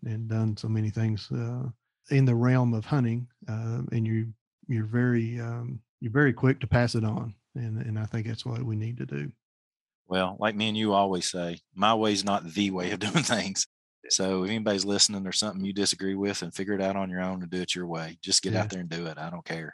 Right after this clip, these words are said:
Speaker 2: <laughs> I just
Speaker 1: And
Speaker 2: wanna see you out in the field with me.
Speaker 1: And kudos to Clark Pelfrey for taking his first deer.
Speaker 2: Yeah. I know he listens to the podcast, so congrats,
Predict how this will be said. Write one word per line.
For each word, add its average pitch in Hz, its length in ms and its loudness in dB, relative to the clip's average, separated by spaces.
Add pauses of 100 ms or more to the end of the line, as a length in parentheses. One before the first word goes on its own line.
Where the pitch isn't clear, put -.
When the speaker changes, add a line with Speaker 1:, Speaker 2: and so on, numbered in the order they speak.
(120)
Speaker 2:
<laughs> - 100 -6
I 131 80 4
just 117 160 0
Speaker 1:
And 113 80 0
Speaker 2:
wanna 107 100 -2
see 110 160 4
you 101 140 0
out 104 80 2
in 90 80 -12
the - 60 -16
field 98 220 -4
with 87 220 -8
me. - 80 -12 (440)
Speaker 1:
And 117 140 0
kudos 139 460 4
to 113 140 -4
Clark 127 280 2
Pelfrey 131 380 0
for 120 140 -8
taking 113 280 0
his 107 120 -2
first 117 160 0
deer. 147 80 6
Speaker 2:
Yeah. 185 400 6 (240)
I 98 100 0
know 110 140 0
he 110 120 0
listens 98 300 0
to 92 60 -6
the 85 60 -12
podcast, 87 500 -2
so 85 340 -4
congrats, 98 480 -2